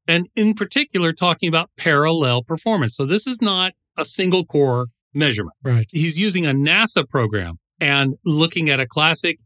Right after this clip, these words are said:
Speaker 1: N A C A zero zero twelve airfoil section, how about airspeed and all that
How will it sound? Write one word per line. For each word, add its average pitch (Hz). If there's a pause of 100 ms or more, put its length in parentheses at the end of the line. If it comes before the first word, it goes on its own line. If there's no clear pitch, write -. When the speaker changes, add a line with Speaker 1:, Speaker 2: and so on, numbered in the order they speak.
(160)
Speaker 1:
N 156
A 165
C 151
A 143 (320)
zero 143
zero 143
twelve 135 (100)
airfoil 139 (120)
section, 113
how 117
about 131 (160)
airspeed 147
and -
all 139
that 147